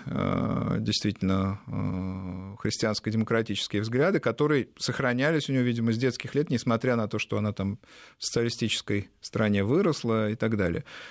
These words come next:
Вот. Но, э, вот этот поворот, о котором я говорю, он не требует, э, пересмотра каких-то глубинных, э, ценностей или отказа от принципов христиан-, христианско-демократической партии.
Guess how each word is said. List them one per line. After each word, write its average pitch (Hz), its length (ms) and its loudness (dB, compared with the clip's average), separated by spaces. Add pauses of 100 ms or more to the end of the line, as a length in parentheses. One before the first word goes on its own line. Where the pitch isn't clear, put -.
(220)
Вот. 135 380 4
Но, 170 480 6
э, 123 320 4
вот 139 140 2
этот 165 140 -4
поворот, 165 380 2
о - 60 0
котором 135 360 2
я 123 140 4
говорю, 104 360 4
он 110 100 6
не 143 80 4
требует, 143 580 2
э, 101 680 4
пересмотра 117 520 2
каких-то 98 720 -2
глубинных, 113 840 2
э, 104 500 0
ценностей 135 720 2
или 117 220 2
отказа 123 440 2
от 110 100 -4
принципов 123 440 -4
христиан-, 110 560 0 (180)
христианско-демократической 117 1120 -2
партии. 113 520 -2